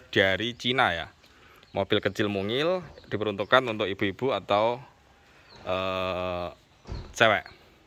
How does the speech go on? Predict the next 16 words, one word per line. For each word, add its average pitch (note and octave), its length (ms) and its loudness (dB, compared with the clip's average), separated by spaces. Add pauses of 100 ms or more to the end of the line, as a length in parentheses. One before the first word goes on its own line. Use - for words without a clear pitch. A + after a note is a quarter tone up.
(920)
Nopolnya D#3 400 6
W C3 80 6
Sidoarjo, G#2 560 2
pajaknya G#2 720 2
baru G2+ 240 4
juga G2+ 320 2
bulan A2 240 -2
satu G#2 320 -2
untuk C3 160 -4
plat G#2 160 2
sampai G2+ 160 -4
dua F2+ 160 -6
ribu F#2 160 -8
dua F2 160 -4
puluh F2+ 80 -8
empat. C#3+ 160 4